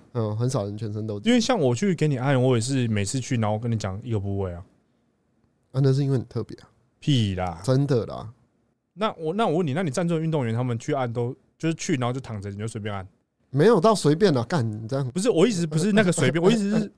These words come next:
Speaker 2: 你随便你挑，你今天要帮他放哪里？
Speaker 1: 没有，我，我们通常都会有一个规划，哦，
Speaker 2: 哦。
Speaker 1: 他就有点像在教练说，“哎，你在赛前，
Speaker 2: 哦。
Speaker 1: 然后在赛中，然后在赛后，
Speaker 2: OK。
Speaker 1: 哦，或者是现在是那个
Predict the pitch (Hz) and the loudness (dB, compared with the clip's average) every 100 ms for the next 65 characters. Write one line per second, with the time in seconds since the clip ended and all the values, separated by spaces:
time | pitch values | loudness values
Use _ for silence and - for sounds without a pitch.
0 | 147 143 - 156 - 175 190 233 139 110 | -4 -2 -2 -6 0 0 2 0 -2 -2
1 | 143 143 143 120 104 131 131 151 135 123 | 0 2 0 -4 -6 -6 -6 -6 -2 -2
2 | 120 131 104 92 95 101 _ - 156 120 | -2 -6 -6 -10 -10 -14 _ 0 2 4
3 | 131 147 160 151 190 233 220 139 160 147 | 2 2 4 4 4 4 4 6 4 4
4 | 101 107 101 123 113 113 127 - _ _ | 2 -2 -2 0 0 0 -2 -2 _ _
5 | _ _ 123 - - 214 175 175 131 123 | _ _ -6 2 6 6 6 6 4 2
6 | 147 131 127 151 131 127 117 107 110 107 | 0 0 0 2 2 4 0 -2 -4 -2
7 | 123 110 110 110 135 - 131 104 107 92 | -6 -6 -6 -2 -2 0 -2 -2 -8 -12
8 | - 113 113 113 117 120 117 117 135 127 | -10 0 2 4 4 4 2 2 0 0
9 | 131 117 151 110 117 110 110 - _ _ | -2 -2 -2 -2 -2 -4 -6 -12 _ _
10 | - 110 127 - 123 - 156 - _ - | -8 -4 -4 -2 -4 -2 -4 -4 _ -4
11 | 107 104 104 - 127 - - 135 107 123 | 0 0 -2 -4 -4 -4 -4 -4 -2 -2
12 | 110 143 123 117 110 113 107 - 120 107 | -2 -2 0 -2 -2 -4 -4 -6 -6 -4
13 | 82 - - - 135 | -6 -10 -14 -18 -20